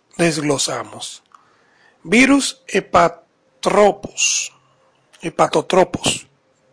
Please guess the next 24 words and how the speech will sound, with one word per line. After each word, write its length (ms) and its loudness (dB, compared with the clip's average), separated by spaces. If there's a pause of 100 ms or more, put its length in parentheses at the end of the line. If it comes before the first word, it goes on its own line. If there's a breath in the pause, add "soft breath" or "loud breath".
(500 loud breath)
Aquí 160 -8
tenemos 480 2
el 100 2
virus 760 2
A, 500 4 (520 loud breath)
la 180 -2
hepatitis 600 -4
B, 440 6
el 100 -2
C, 500 4
el 200 -2
D, 400 2
el 260 -8
E. 260 -6 (760 soft breath)
Virus 640 4
por 480 0 (480)
virus, 1120 -4 (340)
hepatitis 640 -2
por 220 -2
virus 420 0 (500 loud breath)
no 380 6
A, 300 6
no 260 6 (100)
E, 440 4